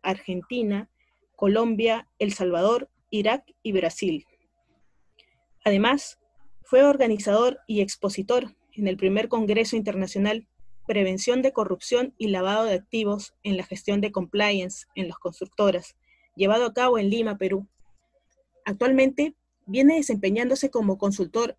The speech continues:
en el área de Ingeniería de Administración de Contratos y Compliance,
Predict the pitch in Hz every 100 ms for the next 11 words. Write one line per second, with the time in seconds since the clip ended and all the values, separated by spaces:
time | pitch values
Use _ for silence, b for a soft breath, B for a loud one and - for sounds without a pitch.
0 | _ 202 185 202 208 240 240 208 185 196
1 | 190 175 202 233 233 208 190 180 - 180
2 | - 220 226 180 175 214 214 247 - 202
3 | 190 202 208 190 170 -